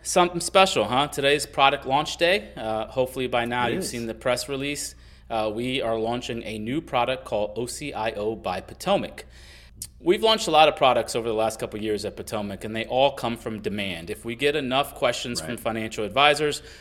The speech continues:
Speaker 1: we write those things down, and eventually we all get together and say, "Huh, maybe there's a product that needs to be launched to serve the needs of the financial advisors."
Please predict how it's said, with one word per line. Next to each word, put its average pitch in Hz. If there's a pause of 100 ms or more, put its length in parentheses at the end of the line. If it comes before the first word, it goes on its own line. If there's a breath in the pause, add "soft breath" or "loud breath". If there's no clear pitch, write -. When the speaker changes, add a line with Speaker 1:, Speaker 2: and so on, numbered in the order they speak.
(140 loud breath)
Speaker 1:
we 135
write 127
those 117
things 113
down, 135
and 117
eventually 139
we 120
all 131
get 123
together 110
and 117
say, 143
"Huh, 185 (580 loud breath)
maybe 147
there's 160
a 143
product 123
that 117
needs 113
to -
be 110
launched 104
to 107
serve 104
the 104
needs 90 (340 soft breath)
of 120
the 123
financial 127
advisors." 143